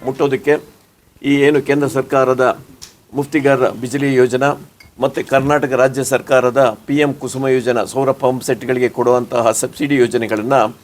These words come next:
ಜನರಿಗೆ ತಲುಪಿಸುವಂಥದ್ದು, ಮತ್ತು ಅತಿ, ಈ ಒಂದು ಐನೂರು ಗಿಗಾವಾಟ್ ಏನು ಸರ್ಕಾರದ ಗುರಿ ಇದೆ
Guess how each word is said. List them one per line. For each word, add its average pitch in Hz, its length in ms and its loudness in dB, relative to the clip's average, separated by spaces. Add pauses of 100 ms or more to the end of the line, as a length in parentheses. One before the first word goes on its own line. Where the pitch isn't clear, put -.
(420)
ಜನರಿಗೆ 156 440 2
ತಲುಪಿಸುವಂಥದ್ದು, 131 920 -2 (440)
ಮತ್ತು 139 440 2 (320)
ಅತಿ, 147 260 -2
ಈ 147 260 2
ಒಂದು 147 540 2
ಐನೂರು 165 400 4
ಗಿಗಾವಾಟ್ 143 600 2 (320)
ಏನು 143 280 -2
ಸರ್ಕಾರದ 143 540 0
ಗುರಿ 131 260 -4
ಇದೆ 120 320 -2